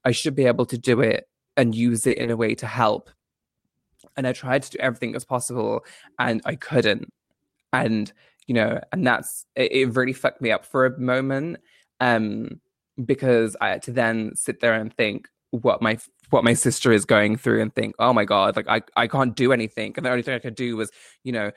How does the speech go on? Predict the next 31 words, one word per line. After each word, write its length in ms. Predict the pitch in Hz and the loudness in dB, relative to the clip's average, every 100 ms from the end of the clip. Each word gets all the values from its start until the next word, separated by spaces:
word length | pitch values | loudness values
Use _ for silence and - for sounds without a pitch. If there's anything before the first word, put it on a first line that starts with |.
| _ _ _ | _ _ _
do 140 | 127 | -6
rituals 600 | 113 131 - 131 120 110 | -2 -2 -2 -2 0 0
on 240 | 120 107 110 - | -2 -2 -6 -12
helping 480 | - 123 110 - 120 | -4 0 0 0 -2
his 280 | 131 120 110 - - 143 - - | 0 0 0 -2 -6 -8 -10 -8
s-, 100 | 135 | -10
spirit 540 | - - 123 110 110 | -8 0 4 4 0
and 100 | 135 | -6
soul 320 | 117 - 113 113 | -2 0 0 0
pass 380 | - 120 - | -2 -6 -4
on 300 | 123 120 113 120 | -4 -4 -6 -8
to 100 | 123 | -4
Gaia 480 | 123 113 - 95 | 0 0 0 0
and, 180 | 113 117 | -2 -4
you 80 | 117 | -8
know, 120 | 113 | -8
be, 240 | 110 113 - 139 | -4 -4 -4 -4
be 160 | 117 | -4
one 340 | 110 110 110 113 | -2 0 0 0
with 120 | 113 | -4
her 320 | 123 98 98 - - - - | -2 -2 -2 -6 -20 -10 -2
and, 260 | 113 104 | -2 0
you 80 | 127 | -2
know, 260 | 113 98 101 _ _ _ _ - | 0 0 -4 _ _ _ _ -14
try 240 | - 135 | 0 2
and 120 | 123 120 | 2 2
do 140 | 127 | 0
something 720 | 110 135 123 117 120 104 104 - | 2 2 2 0 -2 -2 -6 -8
to 120 | 127 | -4
bring 260 | 123 113 | -2 -2
peace 500 | 113 - 127 120 - | -4 -2 0 0 -4